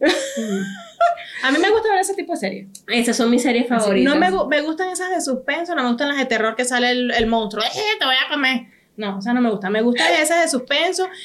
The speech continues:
Speaker 1: y donde pican a la gente en pedacitos y la
Speaker 2: Ajá,
Speaker 1: reparten.
Speaker 2: porque, porque uno siempre, yo siempre he dicho que uno nunca sabe cuándo va a necesitar
Speaker 1: No.
Speaker 2: deshacerse de un cadáver.
Speaker 1: Exacto.
Speaker 2: Entonces,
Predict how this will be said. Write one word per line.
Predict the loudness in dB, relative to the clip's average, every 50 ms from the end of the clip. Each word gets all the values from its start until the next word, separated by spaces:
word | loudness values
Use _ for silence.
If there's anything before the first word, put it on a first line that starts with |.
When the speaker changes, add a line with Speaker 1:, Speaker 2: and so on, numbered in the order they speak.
| -6 0
Speaker 1:
y | 2 4
donde | 4 4 4
pican | 2 0 0 -2 -2 0
a | 0
la | 0 2 2
gente | 2 2 2 2
en | 0 0
pedacitos | 0 0 0 -2 -2 -2 -4 -2 0 0 2 2
y | 4
la | 4 2
Speaker 2:
Ajá, | 2 2
Speaker 1:
reparten. | 0 0 2 2 2 2 4 2 2
Speaker 2:
porque, | 2 0 -2 -4 -10 -12 -6
porque | -2 -2 0 2 4
uno | 4 4 4 2
siempre, | 2 2 2 2 2 2 0
yo | 0 0
siempre | 2 2 2 2 2
he | 2
dicho | 0 -2 -4 -4
que | 0 2 2
uno | 4 4 4 2 2
nunca | 2 2 0 0 0 -2
sabe | -2 0 0 0 0 0 0
cuándo | 0 0 0 2 2 2
va | 2 2
a | 0
necesitar | 0 0 -2 -2 -4 -4 -2 -2 0 0 -2 -2 -4
Speaker 1:
No. | -8 -10 -14 -18 -10
Speaker 2:
deshacerse | -4 -2 -2 0 0 0 -2 -2 0 0 0 0 0 0 0 0
de | 0 2 0
un | 0 0 -2 -4 -6
cadáver. | -6 -4 -2 -2 0 0 0 0 -2 -2 -4
Speaker 1:
Exacto. | -6 -6 -4 -2 0 2
Speaker 2:
Entonces, | 2 4 2 2 0 -4 -6